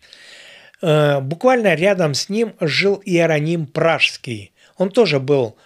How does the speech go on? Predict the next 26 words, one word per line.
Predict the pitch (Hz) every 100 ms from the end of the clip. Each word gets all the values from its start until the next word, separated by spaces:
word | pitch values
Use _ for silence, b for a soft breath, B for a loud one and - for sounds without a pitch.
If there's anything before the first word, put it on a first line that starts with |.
| b
в | -
Чехии | - 220 226 202 175 _ _
философом, | 202 202 165 156 - - 139 123
теологом, | - 165 170 151 135 127 120
профессором | 135 143 220 - 151 139
университета | 131 123 117 131 120 190 190 165 B B
и | -
церковным | 135 139 120 165 156 147 135
реформатором, | 131 143 135 135 117 - 104 95 _ B B B B
который | 151 147 240 220
посвятил | 202 - 196 185 220 190
всю | - 220
свою | - 165 143
жизнь | 127 185 175 160 -
искоренению | 160 - 147 143 151 139 120
тех | - 208 202 B B B _
церковных | 170 160 196 185 160 143 123
догм | 120 160 147 135 123 _ - _
и | 160
доктрин, | 131 131 - - 131 120 98 b b b
которые, | 175 175 254 196
по | 131 139
его | 127 123
мнению, | 127 160 156 135
были | 117 127
порочными. | 117 - 120 117 101 - 107 95